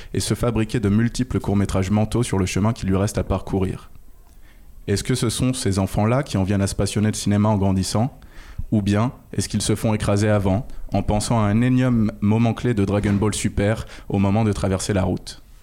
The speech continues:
Mystère. En tout cas, au Festival de Cannes, il est drôle d'observer tous ces, tous ces sérieux adultes qui se promènent sur la croisette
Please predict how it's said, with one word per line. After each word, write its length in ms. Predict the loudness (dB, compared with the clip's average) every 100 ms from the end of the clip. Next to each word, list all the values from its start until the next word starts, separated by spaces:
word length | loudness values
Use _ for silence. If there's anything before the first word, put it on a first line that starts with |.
| -8 0
Mystère. 540 | 0 0 -4 -6 -14 -20 -20 -14 -12 -12 -12 -16 -6
En 120 | -2 0
tout 140 | 0
cas, 300 | 0 -2 -4 -10 -10 -4
au 100 | -2
Festival 480 | -2 -2 0 2 2
de 80 | 2
Cannes, 460 | 0 0 2 0 -2 -2
il 120 | 0 2
est 60 |
drôle 260 | 2 0 0
d'observer 420 | -2 0 0 0
tous 160 | 0 -2
ces, 340 | 0 0 0 -2 -10 -8
tous 140 | -4 -2
ces 180 | 0
sérieux 460 | -2 0 0 2 2
adultes 400 | 2 0 0 -4
qui 140 | -4
se 60 | -4
promènent 280 | 0 0 0
sur 100 | 0
la 80 | 0
croisette 580 | 0 0 0 -2 -8